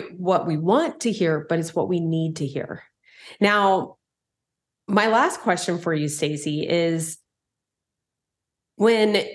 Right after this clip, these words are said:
like, looking back to when you left your C P A job,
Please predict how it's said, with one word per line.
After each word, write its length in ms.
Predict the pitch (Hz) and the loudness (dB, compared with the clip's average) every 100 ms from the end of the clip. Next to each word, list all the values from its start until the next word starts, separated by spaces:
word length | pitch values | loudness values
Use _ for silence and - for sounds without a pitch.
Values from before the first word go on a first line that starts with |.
| - _ | -16 _
like, 340 | 196 175 180 - | -2 -2 -4 -12
looking 460 | 202 208 269 349 277 | -2 0 2 2 2
back 380 | 165 - - - - _ _ _ _ _ _ | 0 -2 -10 -18 -20 _ _ _ _ _ _
to 640 | - 202 180 175 170 170 175 | -2 2 2 2 0 -2 -4
when 280 | 180 185 185 | -2 2 2
you 100 | 175 | 2
left 300 | 175 180 190 | 2 0 -2
your 100 | 185 | -4
C 220 | 185 160 | -4 -6
P 100 | 147 | -4
A 140 | - | -6
job, 360 | - - - 170 | -4 -6 -6 -12